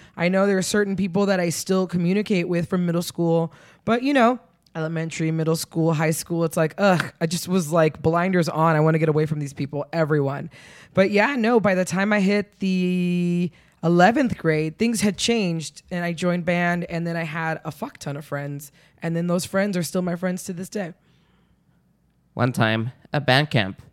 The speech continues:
Speaker 1: No, there's no such thing as band camp here. Band camp here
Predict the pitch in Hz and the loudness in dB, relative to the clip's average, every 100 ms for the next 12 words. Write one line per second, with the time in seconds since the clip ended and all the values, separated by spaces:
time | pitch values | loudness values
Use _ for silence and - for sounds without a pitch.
0 | _ _ _ _ 180 180 143 147 175 180 | _ _ _ _ -2 0 0 -2 -2 -2
1 | 196 190 190 - 175 185 175 - 165 165 | -2 -2 -4 -4 -2 0 -2 0 0 0
2 | 160 165 151 156 160 135 160 160 175 208 | 0 -2 -2 -2 -2 -2 -2 -4 -2 0
3 | 208 208 175 196 165 147 | 0 0 -2 0 0 -2